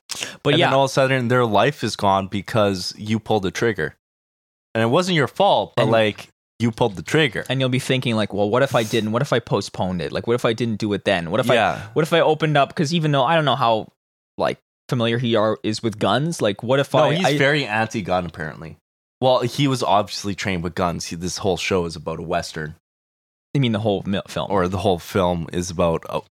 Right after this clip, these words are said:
Speaker 2: is, it's a Western, right? <laughs> So there's a lot of guns. And you get trained on that shit.
Speaker 1: Oh, yeah, I'm sure he's actually, yeah, it was stupid of me to say. I'm sure he's been in a lot of films anyways.
Speaker 2: Otherwise, you're going to look fucking stupid.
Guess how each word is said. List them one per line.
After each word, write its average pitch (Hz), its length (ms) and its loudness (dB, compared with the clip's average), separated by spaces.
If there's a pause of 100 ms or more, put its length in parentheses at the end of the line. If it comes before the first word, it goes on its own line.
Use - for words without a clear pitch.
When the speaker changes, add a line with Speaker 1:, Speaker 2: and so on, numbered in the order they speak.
Speaker 2:
is, 98 240 -6
it's 98 120 -6
a 82 40 -2
Western, 90 460 -2
right? 80 280 0
<laughs> - 40 -14
So 107 160 -2 (180)
there's 156 180 -2
a 165 40 2
lot 151 280 0
of 120 100 -8
guns. 98 440 0 (300)
And 117 100 2
you 135 60 2
get 180 180 2
trained 120 400 0
on 85 120 0
that 73 240 -2
shit. - 160 0
Speaker 1:
Oh, 170 120 4
yeah, 170 140 4
I'm 175 80 0
sure 170 200 0
he's 127 200 -2
actually, 127 320 0
yeah, 90 120 2
it 87 40 2
was 90 100 -2
stupid 95 260 -6
of 92 40 -6
me 90 80 -4
to 80 60 -4
say. 90 160 -4
I'm 90 80 -6
sure 107 140 -4
he's 92 160 -6 (120)
been 98 140 -4
in 73 60 -4
a - 20 -6
lot 76 140 -2
of - 60 -8
films 85 380 -10 (120)
anyways. 87 220 -4
Speaker 2:
Otherwise, 127 360 2
you're 120 60 -2
going 117 180 0
to 107 60 0
look 107 200 -2
fucking 98 360 -2
stupid. - 640 -6